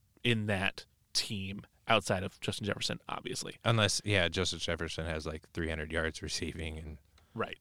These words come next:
Speaker 2: like
Speaker 1: Hey, which is possible.
Speaker 2: Yeah.
Speaker 1: Totally possible. But I like Conklin to catch a touchdown.
Speaker 2: He's
Speaker 1: Uh,
Speaker 2: underrated, I think.
Speaker 1: Kyle
Speaker 2: as
Speaker 1: Pitts has one touchdown on the season.
Speaker 2: Isn't that s-,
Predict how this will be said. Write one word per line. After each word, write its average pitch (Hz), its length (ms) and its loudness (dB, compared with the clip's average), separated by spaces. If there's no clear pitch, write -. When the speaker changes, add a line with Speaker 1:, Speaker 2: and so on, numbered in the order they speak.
Speaker 2:
like 87 140 -2
Speaker 1:
Hey, 285 120 12
which 247 200 12
is 254 80 6
possible. 220 480 8
Speaker 2:
Yeah. 120 180 4
Speaker 1:
Totally 180 220 4
possible. 104 320 6
But 135 340 12
I 131 140 12
like 143 180 12
Conklin 123 360 8
to 107 60 6
catch - 200 4
a - 40 2
touchdown. 101 540 2
Speaker 2:
He's 117 200 12
Speaker 1:
Uh, 233 60 12
Speaker 2:
underrated, 147 560 10
I 117 120 6
think. 113 320 2
Speaker 1:
Kyle 180 200 10
Speaker 2:
as 104 60 4
Speaker 1:
Pitts 208 160 12
has 196 140 10
one 113 380 10
touchdown 101 360 2
on 92 60 -2
the - 60 -4
season. - 300 -8
Speaker 2:
Isn't 143 200 0
that 214 80 2
s-, - 380 0